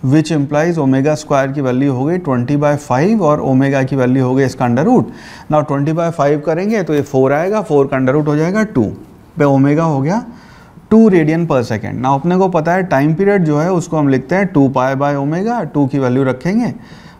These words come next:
so ये हो गया टू पाई by टू यानी कि पाई सेकेंड। So based on this, अ, हम ये कह सकते हैं इस सिचुएशन में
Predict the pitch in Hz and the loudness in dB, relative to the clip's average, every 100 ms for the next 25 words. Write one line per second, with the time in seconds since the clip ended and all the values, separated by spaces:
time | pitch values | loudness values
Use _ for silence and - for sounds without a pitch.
0 | - 156 147 143 131 143 139 131 123 131 | -4 2 4 4 0 -2 -2 -2 0 0
1 | 131 143 143 185 170 127 127 127 214 214 | 0 -2 -2 -2 -2 -2 -2 -2 -2 0
2 | 123 131 208 233 - - - 113 117 113 | -2 0 -4 -8 -16 -14 -8 -6 -6 -10
3 | - - 147 131 131 131 143 170 220 220 | -14 -6 -2 0 0 -2 -2 0 -2 -2
4 | 147 131 131 120 135 135 123 117 117 165 | 0 0 0 -4 -6 -4 -4 -4 -6 -6
5 | 254 285 - - - 196 202 180 151 147 | -6 -8 -18 -20 -4 -2 0 -4 -4 -4
6 | 131 143 165 | -4 -8 -12